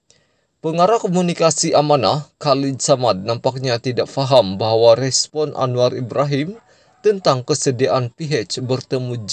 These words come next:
T A itu hanyalah sekadar respon biasa kepada pelawaan Tun Mahathir dan tidak lebih daripada itu. Sedemikian kenyataannya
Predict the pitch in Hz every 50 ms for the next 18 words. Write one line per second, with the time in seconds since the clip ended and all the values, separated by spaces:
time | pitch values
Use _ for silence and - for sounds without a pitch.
0 | 139 135 - - 135 - 127 131 110 101 143 147 - 151 127 104 95 - _ _
1 | _ _ _ _ _ - 175 175 165 143 117 107 110 127 131 - - - - 123
2 | 110 101 117 117 107 110 - _ - 113 117 123 127 - - - - - 131 123
3 | 117 110 104 120 139 143 - - 147 120 95 98 - 139 123 123 123 113 107 110
4 | 92 - - 117 113 110 110 113 - - 113 113 107 101 - - 117 107 110 110
5 | 110 143 147 143 135 131 113 101 - 123 - _ _ _ _ _ _ _ - 113
6 | 156 196 220 - - 175 151 135 131 143 135 131 113 110 117 104 98 117 123 123
7 | - - - 110 - 117 101 143 135 - 139 113 82 58 - - - - _ _
8 | _ _ _ _ _ _ _ _ _ _ _ _ _ - - - 175 160 170 190
9 | 180 196 185 - 202 202 233 247 - 208 185 175 170 165 - 139 147 160 165 170
10 | 170